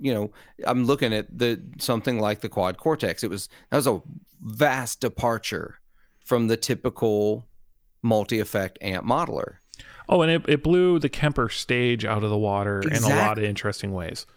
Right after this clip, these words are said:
Speaker 1: Yeah,
Speaker 2: Because
Speaker 1: and
Speaker 2: it was
Speaker 1: so
Speaker 2: bringing that, it was bringing that tech, and I, I don't think we talk enough about the Headrush Prime.
Speaker 1: Yeah, it's, I, I don't think we
Speaker 2: Especially
Speaker 1: do it.
Speaker 2: now that the Headrush Prime has that, like,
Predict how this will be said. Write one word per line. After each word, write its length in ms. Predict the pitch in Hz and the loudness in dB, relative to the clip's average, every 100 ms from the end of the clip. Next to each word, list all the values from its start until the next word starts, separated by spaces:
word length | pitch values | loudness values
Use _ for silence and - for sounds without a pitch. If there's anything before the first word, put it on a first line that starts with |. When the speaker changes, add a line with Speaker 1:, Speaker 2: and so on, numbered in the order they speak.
| _ _ | _ _
Speaker 1:
Yeah, 180 | 208 175 - - | 0 0 -4 -8
Speaker 2:
Because 140 | - 160 | 4 6
Speaker 1:
and 60 | |
Speaker 2:
it 40 | 165 | 6
was 80 | |
Speaker 1:
so 80 | 175 | 6
Speaker 2:
bringing 340 | 175 165 156 127 | 6 6 4 4
that, 180 | 120 - | 2 2
it 60 | 139 | 0
was 120 | 123 | 2
bringing 220 | 147 123 | 0 2
that 200 | 120 123 | 2 0
tech, 280 | 120 107 - | -2 -2 -2
and 220 | 123 123 - - - - - - | -4 -6 -12 -20 -16 -16 -16 -6
I, 180 | - 175 - | 0 0 0
I 80 | 170 | 0
don't 160 | 277 | 0
think 140 | 285 185 | 0 0
we 80 | 151 | 0
talk 260 | 165 151 | 0 0
enough 320 | 127 120 139 | 0 2 0
about 200 | - 113 - | 0 -4 -2
the 60 | |
Headrush 680 | 101 123 117 113 104 - - - | -2 -2 0 0 -2 -4 -6 -10
Prime. 460 | - 113 110 139 175 - - _ _ | -4 -2 0 0 -4 -8 -20 _ _
Speaker 1:
Yeah, 240 | - 127 131 - | 0 2 0 -2
it's, 320 | 131 127 - - | 0 0 -4 0
I, 80 | 113 | 0
I 20 | |
don't 60 | 113 | 0
think 120 | - | 2
we 40 | |
Speaker 2:
Especially 440 | - 98 - 139 120 | 2 4 6 4 4
Speaker 1:
do 60 | 104 | 0
it. 100 | 104 - - | -2 -8 -6
Speaker 2:
now 240 | 147 131 156 | 2 4 4
that 100 | 139 | 2
the 60 | 135 | 2
Headrush 320 | 143 131 - | 2 0 -2
Prime 320 | - 127 131 | 0 0 0
has 220 | 120 120 | 0 0
that, 180 | 117 101 | 0 -2
like, 200 | 104 101 | -2 -6